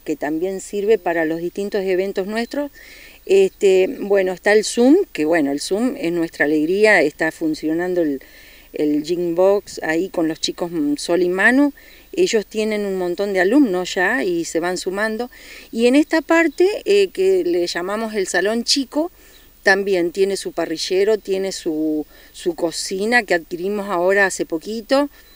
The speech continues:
Este, tiene también sus vestuarios para mujeres, para hombres. Eh, tenemos esta plazoleta que es una maravilla, bien cuidadita siempre. Este, bueno, y otra cancha chica acá,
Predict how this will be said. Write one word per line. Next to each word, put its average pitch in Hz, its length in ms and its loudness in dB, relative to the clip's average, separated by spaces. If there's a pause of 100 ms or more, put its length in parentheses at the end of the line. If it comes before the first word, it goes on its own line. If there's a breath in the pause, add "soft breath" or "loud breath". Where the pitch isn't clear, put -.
(380 soft breath)
Este, 190 440 2
tiene 208 380 -2
también 208 560 4
sus 160 220 -2
vestuarios 240 600 2
para 165 240 2
mujeres, 202 540 -2
para 165 280 0
hombres. 233 600 -2 (560 soft breath)
Eh, 175 280 2
tenemos 330 360 4
esta 220 200 0
plazoleta 196 600 -2
que 208 100 -6
es - 140 -8
una 208 160 -2
maravilla, 202 920 2
bien 202 260 -2
cuidadita 190 720 0
siempre. 247 640 -6 (500 soft breath)
Este, 202 680 2
bueno, 220 540 0
y 196 260 -2
otra 277 300 6
cancha 294 340 6
chica 208 360 2
acá, - 220 -10